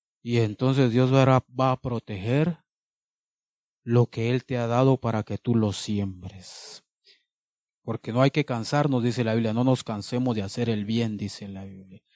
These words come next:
No, aunque la gente te pague mal, tú no te canses de hacer el bien. Sigue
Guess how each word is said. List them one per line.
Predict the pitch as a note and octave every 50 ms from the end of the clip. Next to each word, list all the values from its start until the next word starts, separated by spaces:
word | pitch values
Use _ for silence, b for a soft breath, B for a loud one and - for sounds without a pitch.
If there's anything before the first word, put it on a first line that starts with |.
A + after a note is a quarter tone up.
| _ _ _ _ _ _ _
No, | A2 A#2 B2 A#2+
aunque | B2 B2 A#2+ A#2 A#2 - - A#2
la | A2 G#2+ G#2+
gente | A#2+ C#3+ E3 - D#3 C3+
te | - A2+ G#2+
pague | - C3+ C#3 D3 D3 D3
mal, | C#3+ D3+ F3 G#3+ A#3 G#3 - _ _ _ _ _ _ _ _ _
tú | - E3
no | F#3 G3
te | - F#3 F3
canses | - - - D4 - - F3
de | C#3+ A#2+
hacer | A2 - - A#2 G#2+
el | G#2+ G#2 G2+
bien. | G#2 G#2+ G2+ G#2
Sigue | - - - - C#3+ D#3+ F3+ F3+ F#3 F#3+ F3+ -